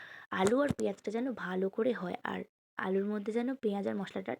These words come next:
টেস্টটা আসে। তারপর আমার স-, ঠাকুমা একটু হেল্প করলো, লেচিগুলোকে ভালো করে করে তার মধ্যে ওই পুরটা দিয়ে দিল।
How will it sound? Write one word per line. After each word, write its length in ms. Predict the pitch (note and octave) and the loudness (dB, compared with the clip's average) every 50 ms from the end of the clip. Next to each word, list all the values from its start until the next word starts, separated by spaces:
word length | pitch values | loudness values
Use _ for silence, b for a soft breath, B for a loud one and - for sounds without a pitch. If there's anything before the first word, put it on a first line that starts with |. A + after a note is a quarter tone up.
| _ | _
টেস্টটা 300 | - A3 - - - - | -2 -2 -2 -2 -6 -6
আসে। 240 | F#3 - - - F#3+ | -6 -8 -10 -14 -10
তারপর 240 | - F#3+ F#3 G3 G3 | -8 -4 -2 0 0
আমার 180 | G3 F#3+ F#3+ | 0 -2 -4
স-, 200 | F#3+ - - - - _ | -6 -8 -12 -16 -16 _
ঠাকুমা 320 | - F#3 F#3 - G3+ G3+ | -10 -10 -6 -4 -2 -2
একটু 180 | G3 F#3+ - G3 E3+ - | -2 -2 -4 -4 -2 0
হেল্প 240 | G3+ A3+ A3+ - - | 0 0 0 -2 -2
করলো, 380 | - C4+ C4 C4 B3+ C4 C4+ D4 B B B B B B B B _ _ - - | 0 2 4 4 4 2 2 0 B B B B B B B B _ _ -4 0
লেচিগুলোকে 640 | G#3+ G3+ G3 G3 - F#3+ - F#3+ F3+ F#3 F#3 - E3+ | 2 2 0 0 -4 -6 -4 -2 -2 -2 -2 -2 -4
ভালো 260 | E3+ F3+ F3+ F3+ F3+ | -4 -2 -2 -2 -2
করে 200 | F3+ - F3+ F3+ | -2 -4 -4 -4
করে 360 | F3+ - - A#3+ A#3+ C4+ C#4+ - - | -6 -2 0 0 0 0 -2 -4 -6
তার 160 | F#3+ F#3 F3 | -8 -6 -4
মধ্যে 420 | F3+ F3+ F#3 F3 F3 - G3 G3 - | -4 -4 -6 -6 -4 -4 -4 -2 -2
ওই 140 | - F#3+ F3+ | -2 -2 -2
পুরটা 400 | F3 _ F#3 F3+ - - F#3 F#3 | -2 _ -4 -4 -4 -2 -2 -2
দিয়ে 200 | F3+ - A3+ A#3+ | -2 -2 -2 -2
দিল। 260 | A3 B3 A#3 B3 B3+ | -2 0 0 0 -2